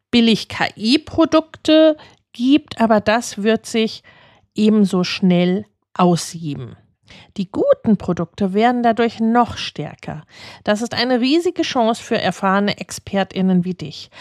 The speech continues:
aber du musst sie auch nutzen. Wenn du gerade dabei bist, dein erstes Online-Produkt zu bauen oder dein zweites oder dein zehntes, dann ist diese Folge für dich.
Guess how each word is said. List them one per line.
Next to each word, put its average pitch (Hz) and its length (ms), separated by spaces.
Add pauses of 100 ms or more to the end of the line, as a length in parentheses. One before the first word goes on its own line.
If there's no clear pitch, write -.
(240)
aber 196 280
du 240 140
musst 202 320
sie 196 140
auch - 180
nutzen. 151 460 (720)
Wenn 233 160
du 339 80
gerade 269 320
dabei 240 380
bist, 185 260
dein 175 140
erstes 196 440
Online-Produkt 185 720
zu - 140
bauen 190 300
oder 180 260
dein 180 220
zweites 247 560
oder 185 180
dein 208 240
zehntes, 220 560
dann 170 220
ist - 200
diese 202 200
Folge 147 380
für - 180
dich. - 300